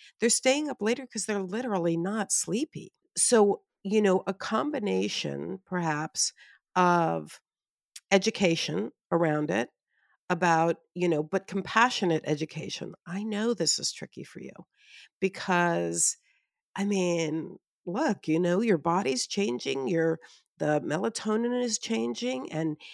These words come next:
you know, and it's happening to all your friends. So probably prime time to socialize is gonna be from ten to midnight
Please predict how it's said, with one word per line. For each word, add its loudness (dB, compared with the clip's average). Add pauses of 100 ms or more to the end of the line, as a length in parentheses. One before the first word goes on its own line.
(100)
you 10
know, 8 (220)
and 8
it's 8
happening 0
to -6
all 4
your 0
friends. -2
So 2
probably 2
prime -4
time -4 (640)
to 4 (240)
socialize 0
is 0
gonna 2
be 0 (380)
from 2
ten 2
to -6
midnight -2